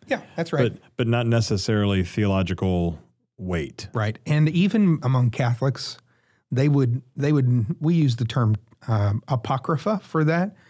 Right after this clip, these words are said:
Speaker 1: They would use that terminology too, but they often are, will also describe them. And if you get a copy of the Bible that has that in there, they, they will have them kinda listed sometimes even as what they call deuterocanonical or second canon. So they're not
Speaker 2: Yeah.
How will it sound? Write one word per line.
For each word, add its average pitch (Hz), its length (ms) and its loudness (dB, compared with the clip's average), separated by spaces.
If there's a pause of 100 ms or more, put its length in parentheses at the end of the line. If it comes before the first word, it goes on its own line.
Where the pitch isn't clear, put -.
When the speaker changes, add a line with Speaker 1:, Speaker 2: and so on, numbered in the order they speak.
(360)
Speaker 1:
They 143 120 0
would 147 120 4
use 131 160 2
that 113 120 0
terminology 107 600 0
too, 160 360 0 (260)
but 120 140 0
they 131 120 2
often 123 420 2
are, 110 320 0
will 117 220 2
also 120 300 0
describe 110 520 0
them. 107 180 2
And 110 180 2
if 107 160 -2
you 113 140 0 (180)
get 131 240 -2
a 127 60 2
copy 120 380 -2
of 110 100 2
the 120 80 2
Bible 113 380 2
that 107 120 0
has 113 320 0
that 113 140 2
in 131 160 2
there, 147 200 2 (460)
they, 120 180 0 (200)
they 139 100 2
will 117 140 2
have 123 300 0
them 117 160 4
kinda 117 240 2
listed 117 440 0
sometimes 110 480 2
even 110 220 2
as 107 280 0
what 117 140 -2
they 117 80 0
call 113 200 -2
deuterocanonical 113 1300 0 (400)
or 110 100 -4
second 127 440 -2
canon. 104 400 2
So - 140 -2
they're 131 140 2
not 131 180 2
Speaker 2:
Yeah. 85 80 -2